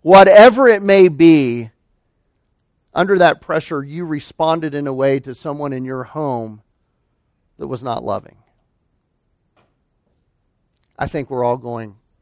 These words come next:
"I need, like, thirty hands to raise at least," right? That's the reality.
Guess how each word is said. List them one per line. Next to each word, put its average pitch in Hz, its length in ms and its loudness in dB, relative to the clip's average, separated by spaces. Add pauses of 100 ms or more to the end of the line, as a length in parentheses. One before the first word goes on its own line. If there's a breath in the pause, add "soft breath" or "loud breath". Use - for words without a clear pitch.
(680)
"I 131 60 -8
need, 135 380 -10
like, 104 200 -10 (200)
thirty 139 460 -10
hands 113 500 -16
to 113 120 -20
raise 110 280 -10
at - 100 -20
least," 135 680 -16 (600)
right? 127 320 -10 (720)
That's - 240 -16
the 143 80 -18
reality. 123 680 -8